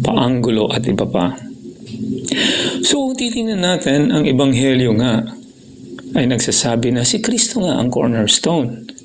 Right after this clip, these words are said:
Siya ang basihan ng lahat. Sa Kanya magsisimula. Pero,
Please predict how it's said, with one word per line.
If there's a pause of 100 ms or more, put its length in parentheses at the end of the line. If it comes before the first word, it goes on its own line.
Siya
ang
basihan
ng
lahat.
Sa
Kanya
magsisimula. (1400)
Pero,